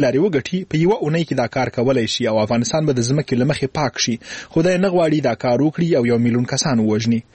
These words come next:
افغان ولسمشر اشرف غني د ټرمپ د دې څرګندونو په باب د امریکا له ادارې د وضاحت غوښتنه وکړه. د وال سټریټ ژورنال ورځپاڼې په مقاله کې راغلي چې د پومپیو او غني خبرې په همدې مسایلو څرخي دي. پومپیو غني ته ویلي چې د امریکا د پوځ لوی درستیز جنرال جوزف دانفورد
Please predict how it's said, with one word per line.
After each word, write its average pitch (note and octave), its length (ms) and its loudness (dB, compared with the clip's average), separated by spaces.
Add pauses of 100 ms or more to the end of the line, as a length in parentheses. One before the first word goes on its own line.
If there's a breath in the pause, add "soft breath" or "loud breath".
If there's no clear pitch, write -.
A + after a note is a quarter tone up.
(120)
افغان C3+ 200 0
ولسمشر C#3+ 500 0
اشرف C3+ 300 -2
غني D3 200 0
د C#3+ 140 -2
ټرمپ D3+ 220 0
د - 80 0
دې D3+ 160 4
څرګندونو C3+ 500 2
په B2+ 100 0
باب D3 200 0
د - 400 -6
امریکا D#3 340 0
له C#3+ 100 4
ادارې C3+ 480 0
د A#2+ 80 2
وضاحت A#2 420 0
غوښتنه B2 340 -2
وکړه. G#2 240 -4 (460 loud breath)
د F#3+ 120 4
وال G#3 220 0
سټریټ F3+ 280 -2
ژورنال D#3 320 0
ورځپاڼې D3 400 -2
په B2+ 100 0
مقاله C3 280 0
کې - 140 -4
راغلي C#3 260 0
چې C3 100 -2
د - 120 -6
پومپیو A#2 280 2
او A#2+ 140 0
غني B2+ 180 -2
خبرې D3 320 0
په D3+ 120 -2
همدې F3 360 2
مسایلو A2+ 360 -2
څرخي A2+ 280 -4
دي. A2+ 100 -4 (460 loud breath)
پومپیو B2+ 380 0
غني C#3 180 -2
ته C3+ 80 2
ویلي D3+ 220 2
چې - 180 -4
د B2 80 0
امریکا C3+ 320 -2
د B2 80 -6
پوځ C#3+ 240 0
لوی C3 160 2
درستیز C3+ 400 -2
جنرال B2+ 320 0
جوزف A#2 300 -2
دانفورد E3 420 -2